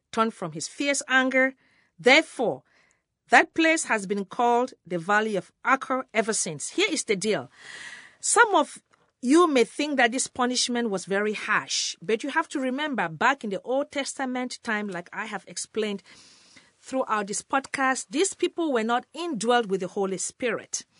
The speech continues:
And God saw their heart. God knew that some of these people would not repent. So the, the, the, the punishment was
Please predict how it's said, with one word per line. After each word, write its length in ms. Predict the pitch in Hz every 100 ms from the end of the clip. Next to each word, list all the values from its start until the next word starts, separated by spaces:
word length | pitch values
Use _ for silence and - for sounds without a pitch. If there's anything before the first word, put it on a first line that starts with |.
| - - _ _ - _
And 240 | 226 233 202
God 300 | 262 285 285
saw 300 | - 294 277
their 180 | 233
heart. 640 | 185 - 233 139 - - - _ - _ -
God 220 | - 247
knew 400 | 220 277 403 349
that 260 | 226 226 -
some 200 | 226 214
of 160 | 185
these 160 | 247 294
people 360 | - - 226 190
would 280 | 220 349 285
not 240 | 277 262
repent. 640 | 202 190 247 185 - - - _ _ _ _ - _
So 560 | - - 277 262 247 247
the, 180 | 196 220
the, 600 | 190 240 196 202 240 233
the, 220 | 196 226 208
the 140 | 214
punishment 720 | - 370 403 349 262 226 220
was 240 | 196 185